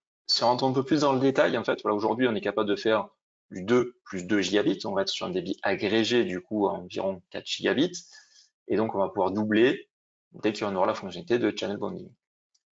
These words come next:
On va être sur un angle d'ouverture extrêmement faible avec ce produit-là. On va être sur de zéro virgule huit degrés. Donc, on a un angle de pointage d'environ trois degrés. Et là-dedans, on va avoir du beamforming, euh, qui va nous permettre de, enfin,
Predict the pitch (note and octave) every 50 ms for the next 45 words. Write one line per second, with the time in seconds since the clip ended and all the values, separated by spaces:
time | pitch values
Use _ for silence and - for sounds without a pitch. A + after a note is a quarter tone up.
0 | _ _ _ _ _ _ - A2 A#2 C3 B2+ - - - C#3+ C3 B2 B2 B2 B2+
1 | C3+ D#3+ D3 C#3 C3 B2+ B2+ B2+ A#2+ A2+ - - D3 C#3+ C3+ A#2 - - A2 G2+
2 | - - - D3+ D3+ C#3+ C#3 B2+ B2+ - A2+ A2+ A#2 B2 B2+ - _ - G#2+ G#2
3 | G2+ - - G#2+ - - F#2+ F2+ G2 F#2+ G2 A2+ C#3+ D#3 C3+ G2+ F#2+ - - -
4 | - - G2 F2+ F#2 F#2 F#2 F2+ F2 - A2 G2+ A2 G2+ A2 G#2 F#2+ G2+ G2+ F#2+
5 | F#2+ G#2 A2 G#2+ A2+ A2 G#2 A2 A2+ D3+ F#3+ E3+ B2+ - - G2+ G2+ G2+ G2+ G#2
6 | A2 A#2 A#2+ A#2 A2+ A2+ A2 - A#2+ A#2 A2 B2 A#2+ A#2+ A#2+ G#2 G#2 G2 F#2 G#2+
7 | F#2+ G#2 G2+ G2 - - - F#2+ F2 F#2 G2 - G#2+ G#2+ C3 E3+ G3+ - - _
8 | _ _ _ _ _ _ _ _ _ _ - B2 A2+ G#2 A2+ G#2 G#2+ G#2 G2 G#2+
9 | A2+ C3+ C3+ A#2+ G2 F2+ G#2 G#2+ G#2 G2+ G2 F#2 F2+ G2 G2+ G2 G2 - F#2+ F#2
10 | F#2 G#2 B2+ E3 - _ _ _ _ _ _ _ _ _ _ _ _ _ - E2+
11 | F#2+ F#2+ F2+ - - G#2 G2 G2+ G2 F2+ - F2+ F2 G#2 A#2+ A#2+ - G#2 - G2+
12 | F#2 F2+ F2+ - F2 F#2+ - - - - - _ _ _ _ _ - - -